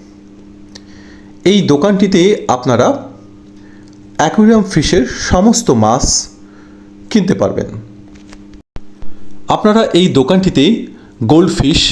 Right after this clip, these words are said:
গাপি, অ্যাঞ্জেল ফিশ সহ বিভিন্ন প্রকারের অ্যাকোয়ারিয়াম ফিশ পেয়ে যাবেন এবং এগুলো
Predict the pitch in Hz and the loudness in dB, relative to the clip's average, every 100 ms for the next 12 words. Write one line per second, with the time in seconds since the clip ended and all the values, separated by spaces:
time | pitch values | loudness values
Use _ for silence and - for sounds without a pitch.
0 | - 110 107 120 - 147 208 - - - | -2 -2 0 0 0 0 0 -6 -18 -20
1 | - - - - - 147 160 170 196 190 | -20 -20 -20 -20 -6 0 2 2 2 2
2 | 185 165 - - - - - - - - | 0 0 -2 -6 -10 -12 -10 -2 0 0
3 | 233 151 170 - - - - - 127 196 | 0 2 0 0 -8 -18 -16 -4 0 2
4 | - 254 240 175 123 - 110 139 247 - | 2 4 2 2 0 0 0 0 0 -6
5 | - - - 135 143 190 170 135 - - | -14 -20 -6 -4 2 2 4 0 0 0
6 | 190 - - - - - - 135 110 98 | 2 0 -4 -8 -20 -12 -2 0 2 0
7 | 82 - - - - - - - - 185 | -2 -4 -8 -18 -20 -20 -20 -20 -4 -2
8 | 202 214 294 - - - - 190 233 | 2 0 -2 -6 -16 -8 0 2 4